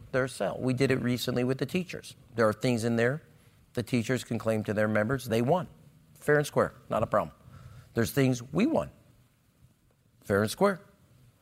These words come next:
Otherwise, it's not a very good negotiations or a contract. If you try to make the other side lose, it's not usually a good way to get a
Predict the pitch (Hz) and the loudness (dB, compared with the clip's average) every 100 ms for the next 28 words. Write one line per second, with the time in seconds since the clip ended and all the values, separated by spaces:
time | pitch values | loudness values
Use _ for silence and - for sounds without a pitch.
0 | _ _ _ _ _ - 127 139 143 135 | _ _ _ _ _ 4 6 8 6 4
1 | 156 143 139 117 117 107 131 135 139 139 | 2 4 2 -4 -4 4 4 4 2 2
2 | 143 - 156 139 139 143 - 175 - - | 2 2 0 0 0 0 0 -6 -6 -8
3 | - 117 151 170 - 196 165 156 156 147 | -2 0 0 0 2 2 2 2 2 2
4 | 143 151 139 139 151 185 - - - - | 4 4 4 4 0 -2 -12 -20 -20 -20
5 | - - - 202 359 254 147 165 131 101 | -20 -20 -2 0 0 -2 -2 0 0 0
6 | 98 147 117 117 151 - _ _ 123 123 | 4 4 4 2 -2 -8 _ _ 0 2
7 | 120 113 117 117 | 2 2 0 0